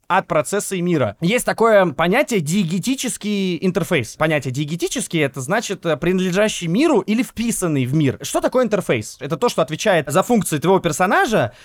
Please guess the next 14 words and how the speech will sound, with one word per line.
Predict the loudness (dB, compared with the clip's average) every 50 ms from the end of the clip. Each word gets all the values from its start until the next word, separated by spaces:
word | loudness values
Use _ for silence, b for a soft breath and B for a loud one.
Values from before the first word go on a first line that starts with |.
| B B
но | 2 2 4 4
дает | 4 4 4 2 0
тебе | 0 0 0 0
информацию | 2 4 2 4 4 4 2 2 0 -2 -2
по | 0 0 0
этим | 0 0 -4 -2
функциям. | 0 0 -2 -2 -4 -6 -10 -6
То | -4
есть, | -2 0
да, | 2 2 2
это | 2 0 0 -2
и | -2 -2 0
Х | 0 -2 -2
П, | 0 2 2 2 4 4 2 2